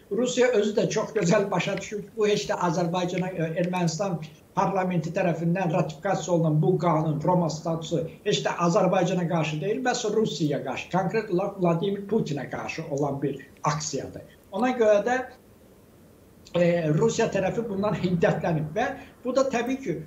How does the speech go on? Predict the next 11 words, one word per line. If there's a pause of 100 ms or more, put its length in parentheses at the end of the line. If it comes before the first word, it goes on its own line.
(160)
Rusiya,
e,
e, (460)
Ermənistan
münasibətlərinə
çox
böyük
artıq
mənfi
təsir
göstərir.